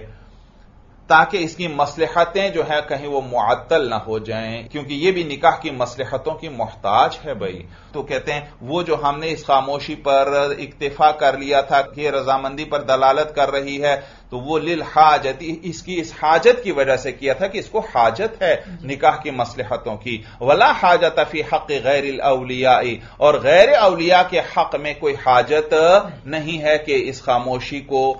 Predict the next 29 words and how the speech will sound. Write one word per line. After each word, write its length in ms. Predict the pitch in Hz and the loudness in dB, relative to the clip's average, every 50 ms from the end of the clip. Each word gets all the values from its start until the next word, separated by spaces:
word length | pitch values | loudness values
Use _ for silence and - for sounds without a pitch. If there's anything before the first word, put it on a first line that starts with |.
| - 123 | -2 0
रजामंदी 560 | 120 117 127 131 123 127 123 120 117 123 123 | 0 2 2 2 2 2 -2 -4 -6 -8 -12
की 160 | - - 131 123 | -10 -10 -10 -2
दलील 340 | 120 135 127 120 113 110 107 | -2 0 0 0 -4 -6 -6
समझा 380 | - 120 110 107 104 110 110 104 | -8 -8 -8 -6 -4 -2 -2 -2
जाए। 340 | 104 107 107 104 98 - - - - - - - - | -2 -2 0 0 -2 -4 -8 -16 -20 -20 -20 -14 -8
"बिखिलाफि 600 | 127 170 170 185 185 190 220 240 233 233 208 190 | -6 -6 -2 -2 2 4 4 4 4 2 -2 -4
मा 180 | 175 175 175 | -2 -2 0
इदा 260 | 160 160 151 156 151 151 | 0 0 2 4 4 4
कान 300 | 151 - 180 175 175 175 | 4 2 0 0 0 0
अल 100 | 151 147 | -2 -2
मुस्तामिरु 760 | 139 135 131 123 - - 151 147 151 151 143 135 131 135 127 | -2 -6 -10 -10 -4 0 0 0 0 0 -2 -6 -6 -4 -2
रसूल 400 | 120 117 110 113 - 139 131 127 | -2 -2 -4 -4 -8 -10 -6 -4
अल 140 | 120 113 107 | -4 -4 -2
वली 560 | 107 110 110 113 127 117 104 98 104 101 95 - - - | -2 -4 -4 -4 -6 -10 -10 -10 -12 -12 -14 -16 -18 -10
लिअन्नहु 560 | - 139 - - 175 156 131 120 117 120 123 117 - - | -8 -6 -2 -2 -2 -2 -2 -4 -4 -4 -6 -8 -4 2
काइमुम 580 | 147 147 147 135 127 120 117 120 123 123 117 107 101 | 4 4 4 4 0 -6 -8 -8 -8 -8 -6 -6 -6
मकामहु", 580 | 95 - - 107 104 104 107 110 117 110 107 90 - - - - - - | -6 -2 -2 -2 0 0 -2 -6 -6 -8 -10 -12 -14 -16 -20 -20 -6 0
कहते 220 | 175 175 175 214 202 | 2 2 2 2 0
हैं, 100 | 180 165 | -2 -2
हाँ, 360 | 175 175 170 147 117 - - 170 | 0 0 0 0 0 0 0 0
अगर 240 | 180 180 190 180 185 | 4 4 4 4 4
इसके 320 | 214 208 214 - 240 226 | 0 -4 -6 -2 -2 0
बजाय 500 | 180 170 156 139 135 131 120 104 - - - - - - - - - - | 2 2 0 2 2 2 0 0 -2 -6 -14 -20 -20 -20 -20 -20 -18 -10
वो 180 | 147 170 196 | -4 -2 -2
जो 140 | 202 233 220 | 0 0 0
पूछने 560 | - - 202 202 202 - - 226 226 240 247 | -2 -2 -6 -6 -6 -6 -6 -6 -6 -2 0
आया 320 | 240 214 208 202 202 196 190 | 2 4 6 8 8 8 6
है 420 | 190 180 180 160 139 117 - - - - - | 6 4 2 2 2 2 0 -2 -8 -20 -20
वो 280 | 127 139 190 254 269 | -12 -4 0 2 2